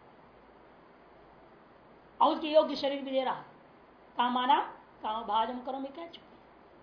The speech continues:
किंचित किंच अन्य,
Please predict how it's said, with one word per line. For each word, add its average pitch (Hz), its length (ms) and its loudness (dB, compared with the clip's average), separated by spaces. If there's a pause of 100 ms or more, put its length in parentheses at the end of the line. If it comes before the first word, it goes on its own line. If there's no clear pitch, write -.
(880)
किंचित 392 480 0 (480)
किंच 359 280 2 (380)
अन्य, 277 460 4